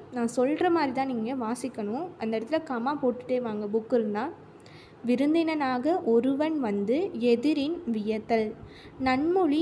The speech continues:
இனிது உரைத்தல், திருந்துற நோக்கல், வருக என உரைத்தல், எழுதல் முன் மகிழ்வன செப்பல், பொருந்து மற்று அவன் தன் அருகுற இருத்தல், போமெனில் பின் செல்வதாதல், பரிந்து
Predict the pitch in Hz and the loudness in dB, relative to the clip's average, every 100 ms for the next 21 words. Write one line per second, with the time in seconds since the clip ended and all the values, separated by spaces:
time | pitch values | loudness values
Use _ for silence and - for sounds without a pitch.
0 | 339 247 254 247 277 226 208 208 - 214 | 2 2 2 0 0 2 2 0 0 -2
1 | - - - - - - - 320 339 403 | -2 -8 -12 -18 -20 -20 0 4 6 6
2 | 427 294 285 294 220 202 226 214 226 - | 6 4 4 2 0 0 2 2 0 -8
3 | - - 233 247 294 311 349 392 262 240 | -18 -8 4 4 4 4 6 6 4 0
4 | 285 226 214 208 208 226 208 - - - | 0 0 2 0 2 2 0 -4 -16 -18
5 | - - - - 240 247 320 349 247 254 | -16 -14 -14 0 4 6 6 4 4 2
6 | 381 - 294 349 262 262 269 359 339 240 | 0 -2 -2 -2 0 0 4 4 4 2
7 | 277 277 220 220 - 220 214 - - - | 0 0 -2 0 2 2 0 -6 -16 -20
8 | - - - 311 311 359 427 415 440 311 | -20 -20 -6 2 4 6 6 6 4 2
9 | 277 247 - 302 311 220 220 208 247 302 | 0 -2 -4 -4 -2 -2 -2 -2 -4 -6
10 | - 302 311 - 247 294 285 269 247 269 | -2 -2 -2 -2 0 2 2 2 2 2
11 | 226 220 208 - 226 226 - - - - | 0 -2 -2 0 0 -2 -12 -20 -20 -20
12 | - - - 311 330 381 440 359 294 320 | -20 -16 -2 2 6 6 6 4 2 0
13 | 339 320 320 339 294 226 226 240 226 214 | 0 0 2 2 2 0 0 0 0 -2
14 | 202 214 311 339 - - - - 294 320 | 0 0 -2 -6 -10 -20 -14 -2 0 2
15 | 392 415 403 | 4 6 4